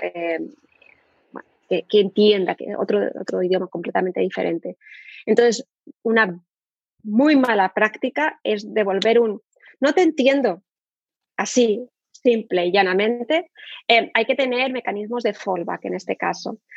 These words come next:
Hay que, hay que prever, eh, primero, la frase tiene que ser friendly, o sea, es muy importante que, que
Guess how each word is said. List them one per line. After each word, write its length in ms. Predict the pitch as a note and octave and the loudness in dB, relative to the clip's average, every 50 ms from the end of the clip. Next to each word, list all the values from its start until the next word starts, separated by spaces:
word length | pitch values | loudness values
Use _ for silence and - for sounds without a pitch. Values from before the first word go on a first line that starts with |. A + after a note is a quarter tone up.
| - - - | -20 -18 -4
Hay 120 | - - F#3 | -2 0 2
que, 400 | - G#3+ G#3+ G#3 G#3 G3 F#3+ - | 4 4 4 4 4 2 2 0
hay 140 | - G3 F#3 | -2 -4 -4
que 100 | - G3+ | -4 -6
prever, 580 | G3+ G#3 G3+ F#3 F#3+ F#3 F#3+ G3 G3+ G#3 A3+ - _ _ _ _ _ _ | -2 0 0 2 2 2 4 4 4 2 0 -4 _ _ _ _ _ _
eh, 220 | - G#3 G3+ G3+ G3 _ | 2 4 4 2 2 _
primero, 460 | G#3+ G#3+ A3 A3+ A#3 B3 C#4+ D#4 D4+ | 2 2 4 4 4 4 4 4 4
la 160 | - G3+ F#3 | 2 2 0
frase 340 | - - G3+ G#3 - - A3+ | 2 0 -2 0 0 -2 0
tiene 240 | A3+ A3 G#3+ G#3 - | 2 0 0 0 -4
que 80 | G#3 | -6
ser 360 | - - A3 G#3+ G#3+ G#3+ G#3+ _ _ | -4 0 2 4 4 4 2 _ _
friendly, 600 | - - - - G3 F#3 F#3 G#3+ G#3 C4 E4+ G#4 | -14 -14 -8 -4 -4 -2 -2 0 0 0 0 -2
o 220 | - _ _ _ | -4 _ _ _
sea, 360 | - G#3+ F#3 F#3 F3+ F3 F3 | -2 0 2 2 2 2 2
es 200 | - - F#3 - | 0 0 -2 -2
muy 280 | G#3 G#3 G3 G#3 B3+ B3 | -2 -2 2 2 4 4
importante 720 | B3 A3 A3+ - A3 G3 G#3 _ G#3 G3+ G3+ G#3 - A3+ - | 4 2 2 0 -2 -2 0 _ 2 2 2 2 0 0 2
que, 380 | G#3 F#3+ F#3 F3 - - - _ | 2 2 2 2 0 -2 -6 _
que 360 | G3 F3+ E3+ E3 E3 E3 - | -2 -2 0 0 -2 -4 -6